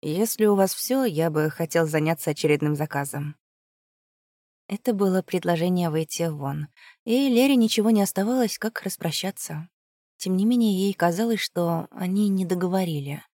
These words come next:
С тех пор, как она узнала об особом даре, или, скорее, проклятии Романа Вагнера, передающемся по мужской линии в его семье,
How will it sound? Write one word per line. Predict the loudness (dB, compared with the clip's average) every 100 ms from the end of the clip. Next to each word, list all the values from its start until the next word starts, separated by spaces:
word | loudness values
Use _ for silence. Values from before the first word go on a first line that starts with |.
| _ _ _
С | -10
тех | -4 -4
пор, | -2 -2
как | -2 0
она | 2 2
узнала | 2 2 2 2 0
об | -2
особом | -2 -2 -2 -2 -2
даре, | 0 0 -2 -4
или, | -4
скорее, | -8 -6 -6 -4 -6 -8 -14 _
проклятии | -4 -2 -2 -2 -4 -4
Романа | -2 -2 0 -2
Вагнера, | -2 -4 -4 -8 -8 -12 -10
передающемся | -2 0 2 0 0 -2 -4 -4
по | -2
мужской | -2 -2 0 0
линии | 0 -2
в | -2
его | -2 -4
семье, | -4 -6 -4 -6 -8